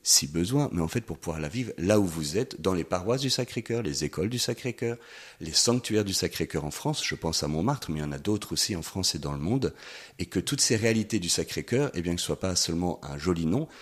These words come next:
mais qu'on réalise que le Sacré-Cœur, en fait, c'est le cœur de Jésus, et que le cœur de Jésus, il est vivant, qui nous transforme, et que ça, nous avons à le redécouvrir.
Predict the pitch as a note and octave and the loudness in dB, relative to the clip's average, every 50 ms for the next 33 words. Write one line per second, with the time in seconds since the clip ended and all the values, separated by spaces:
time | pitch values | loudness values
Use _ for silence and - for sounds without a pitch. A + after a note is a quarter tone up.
0 | - - - E2 F2 - - E2 - - G#2 F2+ F2 A#2+ C#3+ - - - E2+ D2+ | -20 -8 -4 -4 -4 -2 -2 -4 -2 -2 -2 0 0 0 0 0 0 0 -2 -2
1 | D2+ - - F2 - - - - - A#2+ C3+ C#3 - - F2+ - - D#3 D3+ - | 0 -2 -2 -4 -4 -4 -6 -4 -2 -2 -2 -2 -4 -6 -6 -4 -2 -4 -4 -4
2 | - - - - D3 D3 - - - B2 B2 B2+ B2 A2+ A#2+ A2+ G2 F#2 F#2+ F#2 | -4 -2 -2 0 0 0 0 4 4 6 6 6 6 6 6 4 4 4 0 -2
3 | - - - D#2+ - - D2+ D2+ - - F#2 F2 F2 D#2+ D2+ D2+ D2 D#2+ F#2+ A2+ | -4 -6 -8 -6 -4 -2 -2 0 0 0 2 2 2 0 0 0 -2 -2 -2 -2
4 | A#2+ - - E2+ E2 E2 D#2 D2 D#2+ D#2+ D2+ D2+ F2 G#2 A#2 A#2 - - - _ | -2 -2 -2 0 2 2 2 2 0 -2 0 0 0 0 0 -2 -6 -14 -20 _
5 | - - F2+ E2+ E2 D#2+ - - E2 D2+ - - - F#2+ A#2 A#2+ A#2 - - F2 | -4 0 2 2 2 2 0 -4 -2 -2 -2 2 4 4 4 4 2 0 -4 -4
6 | - - D#2 - - - A2 A#2 A#2+ - - - - - E2+ E2 D2+ E2+ D#2 F2 | -2 0 4 4 6 6 6 2 0 -2 -8 -18 -8 -4 -2 0 0 0 2 2
7 | F#2+ E2+ D#2 D2+ D2 F2+ E2 E2 D#2 - - D2 - - C#2+ C#2 - - | 2 0 0 0 0 0 0 0 -2 -2 -6 -8 -8 -8 -10 -12 -14 -18